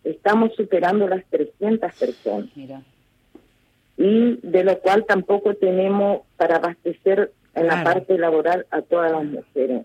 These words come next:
Speaker 1: Entonces, ahora, como sabemos que hay un programa, Potenciar Trabajo,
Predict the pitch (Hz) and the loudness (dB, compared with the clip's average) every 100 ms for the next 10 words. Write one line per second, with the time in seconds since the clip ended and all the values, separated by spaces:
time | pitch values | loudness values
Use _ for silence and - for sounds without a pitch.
0 | - 165 165 - 214 202 - 208 233 - | -4 -6 -4 0 0 0 -2 -4 -4 -8
1 | _ _ _ - 156 160 175 185 165 175 | _ _ _ -6 0 2 4 2 2 -2
2 | 170 - 180 165 156 151 151 147 139 135 | -4 -4 -2 0 0 2 2 0 -2 -4
3 | 165 151 175 190 175 170 151 160 160 156 | -2 2 2 0 -2 -2 0 0 0 -2
4 | 147 143 165 170 175 190 180 170 - 156 | -4 -4 -2 0 2 0 0 -4 -4 -4
5 | 135 127 - 165 160 190 190 175 175 - | -2 -2 0 -2 -2 -2 0 0 -2 -6
6 | 208 | -8